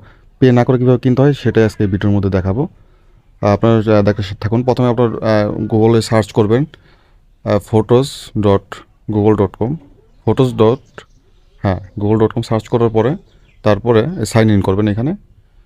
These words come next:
সাইন ইন করে আপনার Gmail-টা log in করবেন, না দেওয়া থাকলে। আমারটা log in করা আছে, এই জন্য আমি আর নতুন করে সাইন ইন করলাম না। করার পরে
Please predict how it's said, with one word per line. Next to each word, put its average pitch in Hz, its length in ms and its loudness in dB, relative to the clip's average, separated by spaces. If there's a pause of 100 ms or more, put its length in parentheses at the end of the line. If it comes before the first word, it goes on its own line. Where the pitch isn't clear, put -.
(260)
সাইন 139 200 2
ইন 139 100 6
করে 127 160 0
আপনার 123 200 0
Gmail-টা 107 280 2
log 104 160 2
in 101 60 0
করবেন, 98 240 -2
না 101 120 0
দেওয়া 95 160 0
থাকলে। 92 200 -4
আমারটা 101 180 0
log 101 140 2
in 95 60 -2
করা 104 160 0
আছে, 107 140 -2
এই 101 60 0
জন্য 95 140 -2
আমি 98 80 -2
আর 95 80 -4
নতুন 95 220 -6
করে 95 80 -4
সাইন 98 180 -4
ইন 98 80 -2
করলাম 95 260 -2
না। 131 120 -6 (760)
করার 107 200 2
পরে 123 300 -2